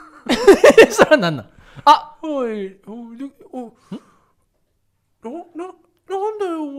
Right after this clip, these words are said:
Speaker 2: 前。でき、できんのかよ。おい、日原。できちゃうのかよ。
Speaker 1: な、な、なんでもなんなん？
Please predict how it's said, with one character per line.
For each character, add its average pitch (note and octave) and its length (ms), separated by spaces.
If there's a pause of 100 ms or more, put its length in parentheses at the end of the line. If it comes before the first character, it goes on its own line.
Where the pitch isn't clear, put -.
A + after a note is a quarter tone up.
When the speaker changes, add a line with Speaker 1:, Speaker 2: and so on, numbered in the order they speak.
Speaker 2:
前。 C#4 160
で D#4 120
き、 - 140 (260)
で D4 100
き F4 120
ん F#4+ 100
の F4+ 140
か - 100
よ。 C4 460 (260)
お B3+ 300
い、 A3 320
日 - 120
原。 A#3+ 540 (680)
で F#4 120
き - 80
ち - 100
ゃ - 20
う D4+ 100
の C4+ 100
か G#3+ 100
よ。 G3 460 (440)
Speaker 1:
な、 D#3 200
な、 C#3+ 140
な D3 140
ん C#3 40
で C#3+ 60
も C#3+ 80
な C3+ 100
ん B2+ 40
な A2+ 60
ん？ F#2+ 100